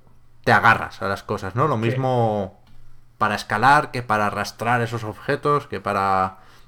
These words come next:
Speaker 1: agarrarte a una manivela que está elevada. Y
Speaker 2: Sí,
Speaker 1: eso
Speaker 2: es una, es una acción que otros juegos harían simplemente con saltar, el muñeco ya se engancha ya solo.
Speaker 1: Claro.
Speaker 2: Y aquí no, aquí te hacen hacer el agarre.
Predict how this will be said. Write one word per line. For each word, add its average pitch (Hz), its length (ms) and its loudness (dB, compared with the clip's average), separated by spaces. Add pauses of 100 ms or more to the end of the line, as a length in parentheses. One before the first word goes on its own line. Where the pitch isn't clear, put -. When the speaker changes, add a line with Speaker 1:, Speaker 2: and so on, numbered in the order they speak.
(360)
Speaker 1:
agarrarte 110 540 0
a - 20 4
una 110 100 2
manivela 107 480 0
que 101 60 -2
está 104 220 -2
elevada. 123 500 0 (1120)
Y 113 100 -10
Speaker 2:
Sí, 113 80 4
Speaker 1:
eso 180 120 8
Speaker 2:
es - 40 -4
una, 160 180 2
es 170 80 -2
una 214 140 2
acción 226 260 0
que 202 100 2
otros 185 220 2
juegos 196 280 -2
harían 175 260 -2
simplemente 160 400 -4
con 135 140 -8
saltar, 135 420 -2
el - 40 -10
muñeco 143 360 -6
ya 156 100 0
se 156 100 -4
engancha 135 300 -6
ya 127 160 -2
solo. 143 380 -6
Speaker 1:
Claro. 113 240 0 (440)
Speaker 2:
Y 151 60 -6
aquí 151 200 -2
no, 156 100 0
aquí 147 160 0
te 156 80 -4
hacen 175 340 -4
hacer 131 220 -8
el 139 80 -2
agarre. 120 360 0